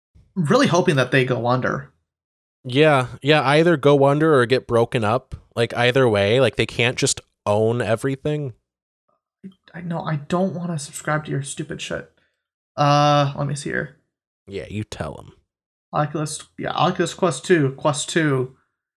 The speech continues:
Speaker 1: Quest two. Okay, looks like they have one for the H P Reverb G two. Quest two, Quest two.
Speaker 2: Yeah, the
Speaker 1: Quest
Speaker 2: Reverb was,
Speaker 1: two.
Speaker 2: that's probably just because, like, they had a
Speaker 1: Reverb
Speaker 2: pre-existing,
Speaker 1: G two.
Speaker 2: like, contract or something.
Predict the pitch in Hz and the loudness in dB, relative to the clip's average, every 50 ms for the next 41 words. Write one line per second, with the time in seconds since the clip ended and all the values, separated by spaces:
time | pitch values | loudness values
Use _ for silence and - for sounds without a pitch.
0 | _ _ _ _ _ - 170 143 - - - - 170 156 147 135 135 135 - - | _ _ _ _ _ 0 0 0 -2 -2 0 2 2 4 4 2 0 -2 -8 -20
1 | _ _ _ - 180 175 180 151 131 127 143 170 180 - - 240 226 - 226 202 | _ _ _ -2 0 2 4 2 4 4 2 0 0 2 0 -2 0 0 -2 -2
2 | 180 139 185 185 185 180 - 202 190 185 - 165 147 135 - 156 156 156 - - | 0 0 2 2 2 2 0 0 0 0 0 0 -2 0 0 0 0 0 0 -4
3 | - 180 170 147 131 135 139 147 139 135 139 131 131 - - - - 127 123 123 | -4 -2 -2 0 0 2 2 2 2 2 0 0 -2 -4 -10 -8 -8 -6 -8 -8
4 | - - - 175 165 147 127 117 120 123 127 139 - _ _ _ _ _ _ _ | -6 -2 2 2 4 4 2 0 -2 -4 -8 -10 -12 _ _ _ _ _ _ _
5 | _ _ _ _ - - _ _ _ _ _ _ - - 156 143 139 139 - - | _ _ _ _ -20 -20 _ _ _ _ _ _ -4 0 2 2 2 0 -2 -4
6 | - - 165 151 143 135 127 120 113 117 - _ _ _ _ _ _ _ _ _ | -2 0 2 4 4 4 4 2 -2 -6 -14 _ _ _ _ _ _ _ _ _
7 | - - 135 120 - - - - - 160 147 143 135 123 113 107 - _ _ _ | -4 -2 -2 -2 -2 -6 -6 -4 -2 0 2 2 2 2 0 -4 -10 _ _ _
8 | _ - 117 117 110 110 113 117 120 113 143 160 170 143 147 139 127 135 139 135 | _ -4 0 2 4 4 4 4 6 6 6 6 6 6 6 6 8 8 6 6
9 | 123 117 113 113 123 131 143 - - 180 160 143 139 120 110 120 - - 120 113 | 6 4 4 2 0 0 0 0 2 2 4 4 4 4 4 2 0 0 -2 0
10 | - 127 117 110 107 - 113 107 104 - - 113 107 95 110 107 - 135 139 139 | 2 2 2 4 4 2 2 2 2 2 2 2 4 4 4 4 4 4 4 4
11 | 143 135 131 117 110 110 - - - - - 110 107 104 98 - 117 113 120 123 | 2 2 2 2 0 0 0 0 -2 -2 0 2 2 4 4 2 0 -2 -6 -8
12 | - - 104 101 104 101 - - 101 95 92 - - 98 92 - - 92 95 - | -4 -2 0 0 -2 -2 -2 -2 -2 -2 -2 -4 -6 -6 -6 -4 -6 -6 -8 -10
13 | _ - 95 92 92 98 | _ -10 -10 -10 -10 -12